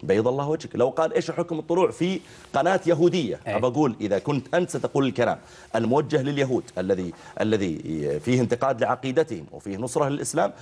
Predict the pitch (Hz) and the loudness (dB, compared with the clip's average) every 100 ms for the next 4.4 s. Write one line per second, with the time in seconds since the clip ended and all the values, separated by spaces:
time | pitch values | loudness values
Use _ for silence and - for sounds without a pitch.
0 | - - 226 151 131 135 180 165 - 156 | -10 0 2 2 -2 -4 -2 -2 0 0
1 | 123 82 78 - 139 151 160 220 185 110 | 0 -4 -10 -2 0 2 0 0 0 -2
2 | 90 - - - - 135 151 127 - 131 | -2 -6 -20 -12 -2 0 2 0 0 0
3 | 110 107 - 90 104 - 87 - 117 104 | 0 0 0 2 2 2 -4 -2 0 0
4 | - 90 80 82 | 0 -10 -8 -8